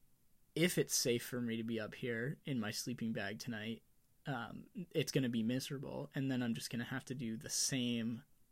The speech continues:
trudging tomorrow with frozen water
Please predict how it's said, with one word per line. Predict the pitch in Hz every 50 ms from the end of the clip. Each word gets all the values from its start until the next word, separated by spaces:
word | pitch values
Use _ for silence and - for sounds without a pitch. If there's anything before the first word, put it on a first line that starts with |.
| _ _ -
trudging | - - - 147 123 120 113 117 - 104 104 101 104 104 107 123 - -
tomorrow | - - 143 123 117 113 107 104 104 104 104 107 120 143 - - - - - - - - _ -
with | 131 - - - - - _ - _ _ _ _ _ _ _ _ _
frozen | - - - - 147 135 135 139 143 - 147 147 139 127
water | 120 110 - - 107 107 110 113 139 147